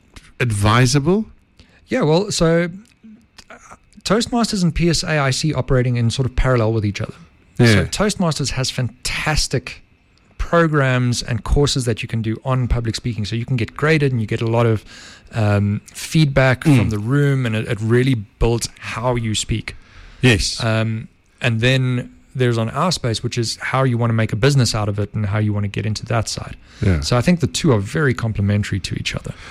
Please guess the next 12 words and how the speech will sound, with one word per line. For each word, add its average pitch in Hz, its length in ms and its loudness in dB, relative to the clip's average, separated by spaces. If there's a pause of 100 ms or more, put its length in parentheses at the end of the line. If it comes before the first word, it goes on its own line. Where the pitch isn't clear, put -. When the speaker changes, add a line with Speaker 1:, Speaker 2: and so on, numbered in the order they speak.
(120)
Speaker 1:
Because, 139 260 6
I 170 80 -4
mean, 160 240 2 (260)
I'll, 151 220 2
and 143 140 2
I'll 131 60 2
be 135 120 4
honest 135 300 0
with 110 180 -4
you, 92 80 -2
I've 120 180 -2
seen 123 480 2